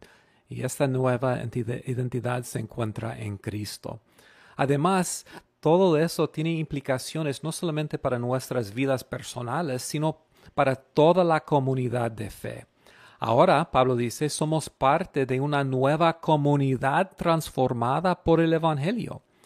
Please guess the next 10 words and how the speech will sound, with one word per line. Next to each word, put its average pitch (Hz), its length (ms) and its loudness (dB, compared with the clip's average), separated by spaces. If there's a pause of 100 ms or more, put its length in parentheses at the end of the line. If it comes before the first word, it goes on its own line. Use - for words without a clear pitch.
(360)
Es - 200 -4
una 180 240 0
comunidad 151 720 2
que 139 400 -2 (220)
es 151 240 -2
aparte, - 640 -2
separado 143 800 2
de 127 240 0 (800)
el 139 200 0
mundo. 135 500 2